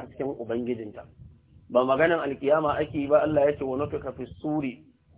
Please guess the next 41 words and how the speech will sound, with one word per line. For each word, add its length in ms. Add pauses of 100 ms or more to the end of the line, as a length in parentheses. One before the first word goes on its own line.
(500)
fa 160
sa'iqa 320
man 180
fis 220
samawati 400
wa 80
man 160
fil 140
ardi 320
illa 340
man 200
sha 180
Allah, 500
thumma 240
nufika 400
fihi 260
ukhra 400
fa 140
idha 340
hum 300
qiyamun 500
yanzurun." 520 (800)
Za 140
a 40
yi 100
busa. 460 (1000)
Idan 260
aka 200
yi 60
busa 440
ta 80
farko, 380 (1040)
duk 280
wanda 340
ke 260
sama 240
da 120
ƙasa 340
sai 80
ya 140
mutu, 200